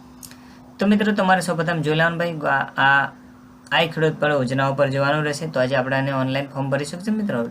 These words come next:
સૌપ્રથમ તેની ગાઈડલાઈન જોઈ લઈએ મિત્રો, શું માહિતી છે તે જોઈ લઈએ. ચલો મિત્રો, પાણીના બરની યોજના ક્યાં છે મિત્રો? તો અહીંયા છે. ઓકે, અહીંયા આ આવી ગઈ.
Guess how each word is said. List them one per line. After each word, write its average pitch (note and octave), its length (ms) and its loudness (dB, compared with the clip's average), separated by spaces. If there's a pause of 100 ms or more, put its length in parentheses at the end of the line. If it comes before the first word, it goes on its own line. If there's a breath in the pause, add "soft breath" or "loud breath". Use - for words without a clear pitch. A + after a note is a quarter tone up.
(140)
સૌપ્રથમ C#3+ 360 -2
તેની D3 240 -2
ગાઈડલાઈન C3 420 2
જોઈ B2 120 -2
લઈએ A#2+ 80 -2
મિત્રો, A#2+ 220 -2
શું D#3+ 220 -4
માહિતી B2 300 -4
છે B2+ 140 -6
તે A#2+ 140 -6
જોઈ A#2 160 -4
લઈએ. D#3+ 160 -8 (1160 loud breath)
ચલો F#3+ 200 4
મિત્રો, F#3+ 220 0
પાણીના E3 400 0
બરની E3 260 2
યોજના D#3 260 0
ક્યાં F3 280 0
છે D#3+ 120 -4
મિત્રો? C#3+ 300 -2
તો C3+ 120 -6
અહીંયા A#2+ 340 0
છે. G#2 260 -10 (840)
ઓકે, A#2 440 -4 (300)
અહીંયા A#2+ 520 -4 (120)
આ B2 180 -2 (220)
આવી G2+ 200 -8
ગઈ. - 220 -12